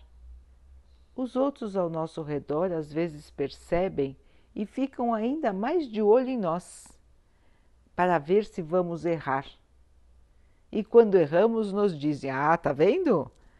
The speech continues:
Você fala pra mim uma coisa e faz outra." Quantas vezes nós já ouvimos isso, irmãos? Porque nós erramos. E quando ouvirmos isso,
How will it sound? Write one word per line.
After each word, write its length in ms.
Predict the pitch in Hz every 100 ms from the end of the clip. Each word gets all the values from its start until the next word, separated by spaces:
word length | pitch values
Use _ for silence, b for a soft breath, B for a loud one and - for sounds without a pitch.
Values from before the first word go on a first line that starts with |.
| b b
Você 300 | 143 165 -
fala 380 | 165 - 160 170
pra 240 | 160 151 151
mim 180 | 156
uma 200 | 156 143
coisa 640 | - 151 208 302 - 131 123 b b
e 100 | -
faz 380 | 202 156 214 180
outra." 500 | 160 170 - 143 107 - - _ _ _ - _ _ _ _ _ _ _ _ _ _ _ _ _ _ _ _ _ _
Quantas 440 | 156 165 170 143
vezes 400 | 127 151 156 156
nós 240 | 151 147 143
já 120 | 147
ouvimos 500 | 143 143 139 135 131
isso, 280 | 160 208 160
irmãos? 580 | 120 127 117 - - - _ - - _ _ _ _ _ _ _ _ _ _ _ -
Porque 260 | 233 - 277
nós 280 | 262 262
erramos. 840 | 294 - 233 277 254 185 - - - _ _ _ _ _ _ _ _ _ _ _ _ b b -
E 120 | 302
quando 320 | - 233 208
ouvirmos 640 | 185 151 165 160 151 135 131
isso, 540 | 170 185 - 135 127